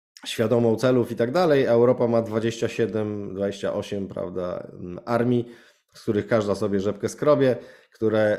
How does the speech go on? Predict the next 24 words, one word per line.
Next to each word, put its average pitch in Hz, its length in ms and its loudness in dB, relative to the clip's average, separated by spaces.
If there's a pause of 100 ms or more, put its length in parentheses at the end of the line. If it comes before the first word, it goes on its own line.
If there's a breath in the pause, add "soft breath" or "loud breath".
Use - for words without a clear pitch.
w 101 80 -4
dużej 110 280 2
mierze 107 260 2
są 101 240 -4
armiami 101 500 -2
po 98 120 -8
prostu 95 540 -6
defiladowymi, 127 760 0
których 107 380 -4
nie 110 120 2
można 127 380 4
zgromadzić 117 540 2
w - 40 -20
prosty 113 300 -4
sposób 107 460 -4
na 113 120 0
jednym 107 260 -2
froncie 107 440 -6
i 104 120 -8
tak 98 220 -6
dalej 95 240 -2
i 90 60 -8
tym 92 120 -14
podobne. 92 460 -8